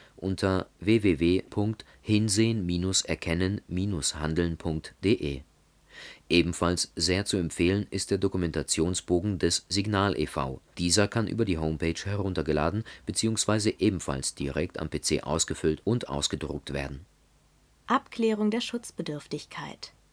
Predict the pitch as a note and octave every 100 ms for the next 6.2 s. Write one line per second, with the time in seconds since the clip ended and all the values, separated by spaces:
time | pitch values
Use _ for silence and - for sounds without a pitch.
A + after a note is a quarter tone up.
0 | _ _ _ _ _ _ - A2 C3 B2+
1 | A#2 G#2 F#2 F#2 G2 A2 G2+ G2 G#2+ D#2
2 | F#2 - F2+ F2+ D#2 F#2+ F#2 G2+ F#2+ F2+
3 | - F2+ F#2+ G2+ F#2+ - F2+ F#2 G#2 -
4 | F#2 F#2 G2+ G2 D2 C#2 D2+ D2 D#2+ F2+
5 | E2+ E2 D2 - D2 C#2+ E2 D#2 D2+ G2
6 | F#2 C#2+